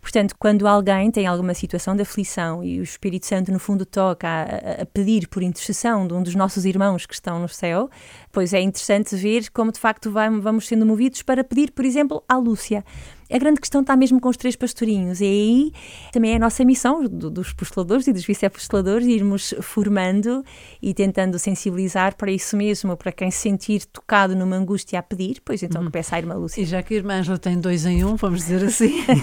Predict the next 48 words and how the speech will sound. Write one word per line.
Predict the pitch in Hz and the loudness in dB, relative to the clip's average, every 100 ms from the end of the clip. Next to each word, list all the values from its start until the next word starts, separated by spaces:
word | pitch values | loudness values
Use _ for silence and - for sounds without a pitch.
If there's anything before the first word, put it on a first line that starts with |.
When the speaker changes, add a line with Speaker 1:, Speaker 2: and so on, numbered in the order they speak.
| 254 | 6
Speaker 2:
<laughs> | 285 - - | 6 6 0
o | 220 | 4
da | 208 | 4
canonização | 180 220 208 202 208 214 190 | 6 4 6 2 2 2 -2
dos | 180 | -2
pastorinhos | 185 180 190 190 170 | -2 0 2 2 2
e | 170 | 2
o | |
da | 170 | 2
beatificação | 165 170 - 165 180 | 0 -2 -2 -2 0
da | 175 | 0
Irmã | 165 170 | 0 -2
Lúcia, | 175 185 208 | -2 -2 0
em | 202 | 2
relação | 202 196 214 | 0 0 -4
aos | 190 | -4
pastorinhos, | - 190 196 202 - | -8 -8 -6 -6 -6
fala-se | 196 196 208 220 | -2 0 0 -2
imenso | 196 202 - | 0 0 -2
com | 208 | -4
grande | 190 196 | -2 -2
expectativa | - - 190 196 180 202 196 196 | -4 -8 -6 -6 -6 -4 -4 -4
da | 196 | -4
canonização. | 196 196 202 208 214 - 214 - _ - - - - - | -4 -4 -4 -6 -8 -8 -8 -10 _ -20 -20 -20 -20 -18
Speaker 1:
De | - | -14
facto, | - 220 - - | -4 -4 -4 -4
fica, | 254 247 262 - - | -2 0 0 -2 -2
eh, | 214 | 0
nas | 208 196 | 0 0
mãos | 220 226 | -2 -2
do | |
Santo | - 220 - | -4 -4 -2
Padre | 208 196 | -2 -2
a | |
decisão. | 190 - 180 170 165 - - - - - - | -4 -6 -4 -4 -6 -8 -20 -20 -20 -8 -2
O | 202 | 2
dia | 226 208 | 4 4
e | 185 | 2
o | 180 | 0
lugar | 175 175 180 214 - - - | -2 -2 0 -2 -4 -12 -14
está | - 196 | -4 -4
dependente | 190 190 190 185 | -2 -2 -2 -2
do | 165 | -6
Santo | - 180 - | -6 -6 -6
Padre, | 175 165 | -8 -8
o | 170 | -8
Papa | 165 - | -8 -8
Francisco. | 175 175 - 160 - - | -8 -6 -6 -10 -12 -20